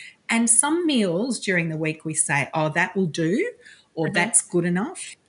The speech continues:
Speaker 1: Whereas there's other times where we put in a lot more effort or we want something particularly healthy or more complex.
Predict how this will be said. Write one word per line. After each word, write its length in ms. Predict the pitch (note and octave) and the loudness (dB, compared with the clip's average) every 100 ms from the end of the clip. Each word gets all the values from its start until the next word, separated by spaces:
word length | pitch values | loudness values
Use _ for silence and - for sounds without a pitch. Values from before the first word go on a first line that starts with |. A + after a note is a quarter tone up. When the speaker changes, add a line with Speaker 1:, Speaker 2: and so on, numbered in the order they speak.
| - - - - | -20 -20 -20 -6
Speaker 1:
Whereas 560 | G3+ G#3+ G#3 G#3 G3+ - | 0 4 4 4 2 2
there's 200 | G#3 G#3+ | 0 0
other 200 | A3+ C4 | -2 -4
times 500 | - G#3 F3+ F3 F#3+ | -4 -2 0 0 0
where 200 | F3+ E3+ | 0 2
we 200 | E3+ E3 | 0 -2
put 240 | - F3 | -4 -2
in 140 | E3 | 0
a 40 | D#3 | 0
lot 200 | D3+ - | -2 -2
more 240 | D#3+ F3 - | -2 -2 -2
effort 400 | F#3 - A#3 B3 | -2 0 0 2
or 80 | F3 | 2
we 100 | D#3+ | 0
want 240 | E3 D#3+ | -2 0
something 400 | - C#3+ - D#3+ | 0 0 -2 -4
particularly 560 | D#3+ E3 - - - - | -2 -4 -6 -4 0 0
healthy 480 | D#3+ D#3 E3 F3+ D#3+ | 0 -2 -2 -2 0
or 80 | D3+ | 0
more 200 | D#3 D3+ | -2 -4
complex. 840 | - E3 - G#3 C#4+ - - - | -2 -2 -2 -8 -8 -2 0 0